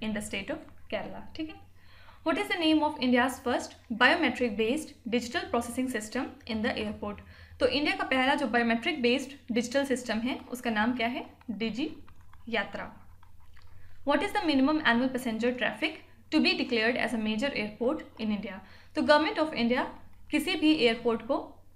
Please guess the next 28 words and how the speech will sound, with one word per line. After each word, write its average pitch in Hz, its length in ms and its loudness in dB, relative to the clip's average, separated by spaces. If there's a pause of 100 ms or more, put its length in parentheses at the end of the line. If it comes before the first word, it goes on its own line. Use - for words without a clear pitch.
(680)
मेजर 269 340 6
एयरपोर्ट 247 420 2
डिक्लेयर 220 300 -2
कर 220 120 -2
सकती 220 340 -6
है 302 140 -4 (260)
अगर 277 240 4
वहाँ 262 280 2
पे 294 60 4
एनुअल 233 440 2
पैसेंजर 220 360 -2
ट्रैफिक 220 440 -6 (340)
थर्टी 226 180 0
फ़ाइव 240 400 0 (240)
लाख 208 280 -2
का 233 80 0
है 240 300 -6 (220)
तो, 190 100 -8 (260)
ठीक 311 140 -4
है। 359 120 -6 (300)
और 247 60 6
ये 277 160 6
करती 277 300 2
है 320 120 4
government 247 280 2
of 240 180 -2
India 240 180 2 (360)
under 233 240 4